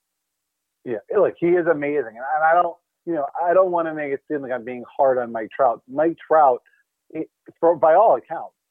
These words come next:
both my own personal experience and, you know, observing and others that know him, is a great guy. He is a really good person,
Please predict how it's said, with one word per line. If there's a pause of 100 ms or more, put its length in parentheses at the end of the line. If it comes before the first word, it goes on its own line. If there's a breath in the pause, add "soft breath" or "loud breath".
(120)
both
my
own
personal
experience
and,
you
know, (340)
observing
and
others
that
know
him, (380 loud breath)
is
a (100)
great (180)
guy. (480)
He
is
a (340)
really (100)
good
person,